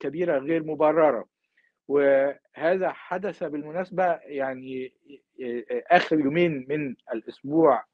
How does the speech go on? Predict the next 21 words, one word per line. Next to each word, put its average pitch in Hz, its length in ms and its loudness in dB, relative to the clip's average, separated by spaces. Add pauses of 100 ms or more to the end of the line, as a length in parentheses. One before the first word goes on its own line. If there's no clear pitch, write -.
الماضي 156 640 0 (440)
مع 139 300 4
اتخاذ 147 360 -2
قرار 143 340 0
التعويم 143 500 -2 (120)
الأربعاء 120 440 0
والخميس، 131 540 -4 (460)
وأيضًا 202 640 4 (280)
حدث، 175 500 -2 (680)
آه، 123 260 -4 (100)
اليوم 160 580 2 (360)
كما 147 200 -6
ذكرت 147 320 -8
حضرتك 147 360 -6
بعد 156 260 0
أن 135 100 -4
وصل 147 260 -4
السعر 147 340 -2
إلى 120 220 -4
اتنين 143 340 -8
وتلاتين 131 640 -4